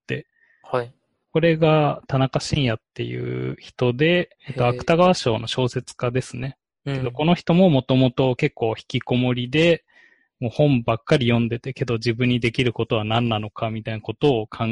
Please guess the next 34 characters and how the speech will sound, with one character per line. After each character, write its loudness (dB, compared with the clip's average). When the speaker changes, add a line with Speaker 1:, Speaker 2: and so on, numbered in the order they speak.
Speaker 1:
え 0
な 0
が 0
ら、 -8
こ -10
う、 -6
十 0
年 -2
く -2
ら -2
い、 -12
こ -6
う、 -4
Speaker 2:
<laughs> -4
す -2
ご 2
い 4
っ -2
す -2
ね。 -
Speaker 1:
引 -
き -2
こ 0
も -6
っ -16
て、 -8
は -4
い、 -4
働 0
か 2
ず 0
に 2
本 0
を 2